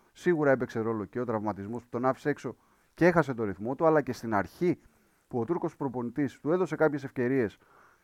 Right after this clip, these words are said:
και μπορούσε να τις έχει αρπάξει από τα μαλλιά που λέμε, φάνηκε να μην μπορεί να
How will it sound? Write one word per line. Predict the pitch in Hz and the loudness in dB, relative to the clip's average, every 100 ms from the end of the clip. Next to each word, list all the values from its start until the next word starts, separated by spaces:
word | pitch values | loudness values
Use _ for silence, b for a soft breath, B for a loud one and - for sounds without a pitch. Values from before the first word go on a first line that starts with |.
| b _ | b _
και | 139 | 0
μπορούσε | 120 120 175 208 156 | 2 0 0 -2 -2
να | 135 | -2
τις | - | -4
έχει | 139 - 117 | -8 -6 2
αρπάξει | 113 107 - 151 135 | 4 4 4 2 0
από | 123 | -2
τα | |
μαλλιά | 110 120 147 | 0 4 2
που | 110 | 2
λέμε, | 104 160 208 202 b b b | -2 -2 -2 -6 b b b
φάνηκε | - 208 196 175 | 2 2 4 2
να | 156 | 2
μην | 185 | 0
μπορεί | 175 156 143 | 0 0 2
να | 120 107 101 | 0 0 0